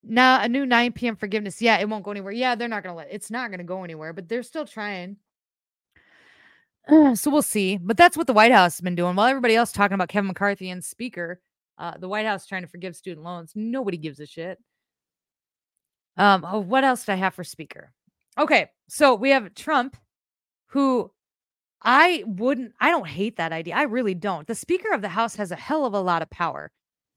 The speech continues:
And the Speaker of the House kinda runs all of the House representatives. And, uh, it has to go through the House to go to the Senate, has to go through the Senate to get to the president. The president can do a lot,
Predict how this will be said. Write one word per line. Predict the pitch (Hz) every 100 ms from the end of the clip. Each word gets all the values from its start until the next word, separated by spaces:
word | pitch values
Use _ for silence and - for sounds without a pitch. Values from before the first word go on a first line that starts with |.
| _ _ -
And | 233 226 220 165
the | 196
Speaker | - 330 349
of |
the | 214
House | 202 233 226
kinda | 196 180
runs | 202 202 180
all | 196 226 190
of |
the | 160
House | 151 160 147 -
representatives. | 160 165 160 143 135 135 - -
And, | 277 277 240 254 262
uh, | 277 277 - _ _ _ _
it | 190 220
has | 240 269 -
to |
go | 226 254
through | 254 254
the | 175
House | 220 226 160 185 - -
to |
go | 180
to | 185
the | 151
Senate, | - 233 196 160
has | 196
to | 202
go |
through | 180 175
the |
Senate | 147 - 202 143
to |
get | 185
to | -
the | -
president. | 247 208 175
The |
president | - 320 277 -
can | 185
do | 247
a |
lot, | 151 160 202 311